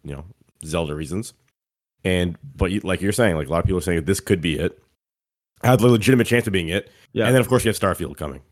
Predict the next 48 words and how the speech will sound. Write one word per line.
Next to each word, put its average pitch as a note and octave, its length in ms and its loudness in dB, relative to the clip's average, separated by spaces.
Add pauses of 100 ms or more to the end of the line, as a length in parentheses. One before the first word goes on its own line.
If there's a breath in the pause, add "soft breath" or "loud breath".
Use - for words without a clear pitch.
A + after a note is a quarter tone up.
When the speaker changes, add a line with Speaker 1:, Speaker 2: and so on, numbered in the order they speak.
(100)
Speaker 1:
so - 240 -10 (280)
Speaker 2:
And C#3+ 180 6
then B2+ 120 6
Speaker 1:
who - 60 -2
Speaker 2:
also B2 180 2
Speaker 1:
knows? A2+ 120 0
Speaker 2:
Spider-Man A2 400 2
two. G#2 240 -4 (1700)
But C#3+ 220 10
Speaker 1:
Yeah. C#3+ 80 0 (580 soft breath)
Speaker 2:
I D#3 100 6
feel F#3 200 6
like G#3+ 120 6
Spider-Man D3 480 4
two A#2 300 2
is A2+ 240 0 (120)
that A#2 360 0
dark G#2+ 240 0
horse, A#2+ 280 0
like, G#2 240 0 (480 soft breath)
kind C3 260 4
of B2+ 80 2
falling B2+ 400 4
in A#2+ 100 2
a A#2 40 4
year G#2+ 360 2
where G#2+ 180 0
you G#2 160 2
had G2 340 -2 (760)
Tears A2 320 -2
of G#2+ 60 -2
the A2 80 -2
Kingdom, A2 480 2
you G2 160 0
had G2+ 260 -2
Final G2 220 -2
Fantasy G#2+ 340 -4
sixteen, G#2+ 320 -4
you G#2+ 60 2
have G#2+ 100 0
Starfield. A2 480 0
It's C3+ 200 -4
the D3 120 6
Horizon A#2+ 640 4
of G#2+ 280 -2
the A2 80 0
previous G2+ 600 -4
year, G#2+ 380 -4